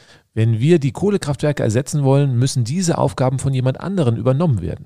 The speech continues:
Photovoltaikanlagen und Windparks können das nur bedingt machen, da sie nicht immer verfügbar sind. Auch hier kommen dann Batterien ins Spiel, die diese Aufgaben perfekt abdecken können.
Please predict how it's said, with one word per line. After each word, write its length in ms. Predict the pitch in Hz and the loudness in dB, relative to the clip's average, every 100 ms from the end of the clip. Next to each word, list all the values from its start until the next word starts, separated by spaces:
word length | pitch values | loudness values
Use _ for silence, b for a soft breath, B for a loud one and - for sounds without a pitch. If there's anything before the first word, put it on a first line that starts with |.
| - | -18
Photovoltaikanlagen 1000 | - 147 135 101 107 127 151 123 117 113 | -2 0 2 2 2 0 0 0 0 0
und 140 | 98 87 | -2 0
Windparks 640 | 127 143 131 123 113 - | -2 -2 -2 -2 -4 0
können 160 | 139 | 2
das 160 | 131 120 | 2 2
nur 100 | 139 | 2
bedingt 400 | 120 131 165 - | 2 2 0 -2
machen, 300 | 107 - 120 B B - | -4 -4 -6 B B -6
da 120 | 135 | 0
sie 80 | 135 | 2
nicht 160 | 139 139 | 2 0
immer 180 | 175 | 0
verfügbar 480 | 156 156 - 98 90 | 0 -2 -4 -2 -4
sind. 280 | 78 - - _ | -4 -8 -20 _
Auch 160 | - - | -6 -2
hier 200 | 185 196 | -2 2
kommen 200 | 139 127 | 2 2
dann 160 | 107 | 2
Batterien 460 | 90 95 87 117 139 | 0 -2 -2 -2 -2
ins 160 | 123 | -2
Spiel, 300 | - - 117 B B - | -4 0 0 B B -10
die 80 | 120 | -4
diese 280 | 123 117 - | 0 0 2
Aufgaben 460 | 156 - 127 123 | 0 2 0 2
perfekt 640 | 123 131 - 185 - - | 0 -2 -4 -8 -8 -10
abdecken 480 | - - 92 - 113 | -8 -4 -4 -4 -4
können. 320 | 113 85 62 | -4 -4 -6